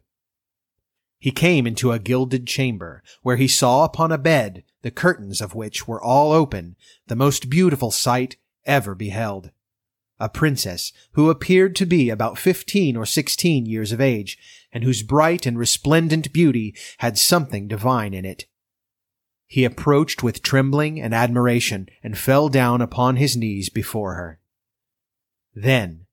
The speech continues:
as the end of the enchantment was come, the princess awoke, and looking on him with eyes more tender than could have been expected at first sight, said, "Is it you, my prince?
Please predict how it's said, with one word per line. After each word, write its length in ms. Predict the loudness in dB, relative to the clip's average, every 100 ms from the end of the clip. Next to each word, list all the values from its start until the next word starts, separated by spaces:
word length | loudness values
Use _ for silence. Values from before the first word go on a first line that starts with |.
| _ _ -10
as 180 | -6 -2
the 160 | 2
end 240 | 4 4 2
of 100 | 2
the 120 | 2
enchantment 560 | 2 2 2 2 -2 -4
was 180 | -4
come, 460 | 0 0 0 -2 -14 _ _ -12
the 80 | -12
princess 580 | -6 -4 -2 -4 -4 -4
awoke, 460 | -2 -2 -4 -12 _ _ _ _
and 180 | -10 0
looking 360 | 2 4 2 2
on 160 | 0
him 160 | 0 -2
with 160 | -4 0
eyes 420 | 2 4 2 0
more 200 | 0 0
tender 420 | 0 0 0 -2
than 220 | -2 -4
could 160 | -2 0
have 240 | 2 2
been 120 | 2 2
expected 560 | 0 0 0 0 -8
at 140 | -8 -4
first 340 | -4 -4 -2
sight, 400 | 2 2 2 0
said, 400 | -6 -4 -6 -10 -20 -20 -20 -20 _ _ _ _ _ _ _ _ -4
"Is 160 | 0
it 140 | 0 2
you, 240 | 2 2
my 160 | 0 -4
prince? 540 | 0 0 0 -4 -4